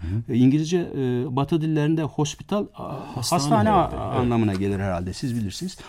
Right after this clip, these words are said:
Speaker 2: Hospitalyenler orada bir grup oluşturdular. Şimdi bizi dinleyen,
Speaker 1: Bu
Speaker 2: e,
Speaker 1: ismi niye almışlar?
Speaker 2: hastaneciler.
Speaker 1: Orada
Speaker 2: Ha-
Speaker 1: hastane mi var?
Speaker 2: Hayır. Bunlar, e, savaşa katılan Haçlı askerlerinin yaralarını sarıyorlar, tımar ediyorlar, bakımını üstleniyorlar.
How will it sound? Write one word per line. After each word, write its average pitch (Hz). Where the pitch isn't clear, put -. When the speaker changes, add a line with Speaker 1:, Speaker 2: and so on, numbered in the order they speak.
Speaker 2:
Hospitalyenler 214
orada 196
bir 190
grup 175
oluşturdular. 135
Şimdi 220
bizi 180
dinleyen, 185
Speaker 1:
Bu -
Speaker 2:
e, 139
Speaker 1:
ismi 151
niye 156
almışlar? 87
Speaker 2:
hastaneciler. 208
Speaker 1:
Orada 92
Speaker 2:
Ha- 82
Speaker 1:
hastane 110
mi 98
var? 58
Speaker 2:
Hayır. -
Bunlar, 185
e, 117
savaşa 139
katılan 147
Haçlı 170
askerlerinin 135
yaralarını 151
sarıyorlar, 127
tımar 139
ediyorlar, 131
bakımını 131
üstleniyorlar. 127